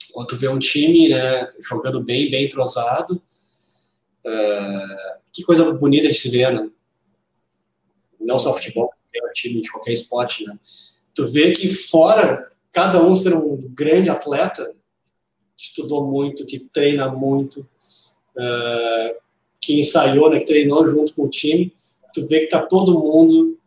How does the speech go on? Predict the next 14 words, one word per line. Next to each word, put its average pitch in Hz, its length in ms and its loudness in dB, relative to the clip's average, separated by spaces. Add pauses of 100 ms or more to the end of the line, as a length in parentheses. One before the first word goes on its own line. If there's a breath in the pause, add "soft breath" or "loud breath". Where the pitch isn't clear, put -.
(200)
dentro 139 260 -2
da 135 100 -6
mesma 131 280 -8
causa, 120 360 -8
né? - 160 -8
Tá - 120 -20
todo 147 220 -6
mundo 143 440 -4 (600 soft breath)
batalhando 127 520 0
pela 127 220 -2
mesma 127 280 -6
coisa, 123 300 -4
né? 104 160 -16 (180)
Então, 107 300 -10